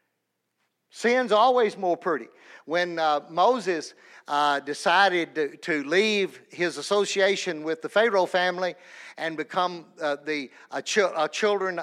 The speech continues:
a child of, of Israel again, the Bible says that he chose,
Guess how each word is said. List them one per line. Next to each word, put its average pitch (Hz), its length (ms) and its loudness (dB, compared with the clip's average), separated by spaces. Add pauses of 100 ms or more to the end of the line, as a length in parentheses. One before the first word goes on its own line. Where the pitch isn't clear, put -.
a 151 100 -2
child 196 360 4
of, 180 140 -4
of 160 280 -4
Israel 196 420 2
again, 160 420 -4 (440)
the 147 80 -8
Bible 190 380 4
says 180 460 -2
that 151 180 -6
he 185 160 -8
chose, 226 960 4